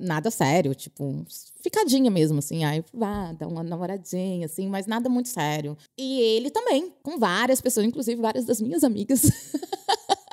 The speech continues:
E a gente foi nessa, eu divorciei, né? Entrei na mesma vibe, né? De, de sair, ele também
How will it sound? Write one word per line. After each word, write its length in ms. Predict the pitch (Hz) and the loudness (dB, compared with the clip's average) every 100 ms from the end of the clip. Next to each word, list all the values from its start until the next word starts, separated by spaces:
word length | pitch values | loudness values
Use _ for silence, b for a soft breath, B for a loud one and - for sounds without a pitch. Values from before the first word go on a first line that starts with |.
| - _ B B B B 466 349 - | -10 _ B B B B -14 -14 -4
E 440 | 269 262 262 277 294 - | 2 4 6 4 2 0
a 460 | 254 247 233 233 233 | 2 4 4 2 0
gente 540 | 247 254 262 330 320 _ _ - - | 0 0 0 0 0 _ _ -16 2
foi 160 | 320 | 2
nessa, 560 | 359 370 254 269 240 214 | 4 2 2 4 4 6
eu 180 | 180 185 | 6 4
divorciei, 720 | 185 185 214 - 254 190 247 330 | 0 0 0 2 6 6 4 0
né? 320 | 202 208 240 _ _ _ _ - | 0 0 -2 _ _ _ _ -4
Entrei 360 | 202 190 180 175 | -2 2 4 4
na 60 | 214 | 4
mesma 280 | 202 214 208 | 4 4 4
vibe, 480 | 180 170 202 196 165 | 4 4 2 0 -2
né? 220 | 160 165 | 0 -2
De, 140 | 151 | -2
de 480 | 147 156 - 151 151 | -6 -8 -8 -8 -6
sair, 540 | - 214 175 190 247 _ | -2 0 2 -2 -6 _
ele 280 | 180 165 165 | -4 -2 -4
também 580 | - - 190 147 180 | -4 2 6 6 4